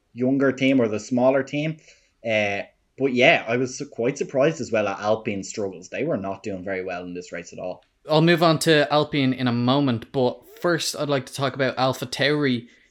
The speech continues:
Speaker 2: Encouraging signs, maybe not the best result on paper when you look at it, but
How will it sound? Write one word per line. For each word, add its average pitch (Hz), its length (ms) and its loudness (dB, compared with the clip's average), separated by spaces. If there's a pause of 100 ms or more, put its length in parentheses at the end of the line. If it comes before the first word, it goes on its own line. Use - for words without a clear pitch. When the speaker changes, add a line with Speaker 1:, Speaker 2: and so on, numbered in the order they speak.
(160)
Speaker 2:
Encouraging 180 760 2
signs, 147 480 0
maybe 196 260 -2
not 196 260 0
the 180 60 -2
best 151 440 0
result 139 500 -2
on 123 220 -4
paper 156 580 -2
when 120 220 0
you 120 80 -2
look 117 260 -4
at 117 100 -2
it, 110 240 -6
but 127 280 0